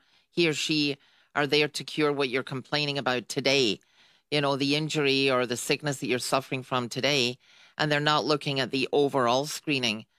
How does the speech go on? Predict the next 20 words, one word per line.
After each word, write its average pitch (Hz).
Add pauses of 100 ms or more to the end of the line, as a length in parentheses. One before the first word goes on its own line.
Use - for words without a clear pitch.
(260)
They're 147
certainly 165
not 139
talking 135
enough 131
about, 123 (500)
you 147
know, 135
sleep 147
apnea 127
and 127
a 95
lot 139
of 139
the 135
screening 135
that 123
you're 135
doing. 135
So 131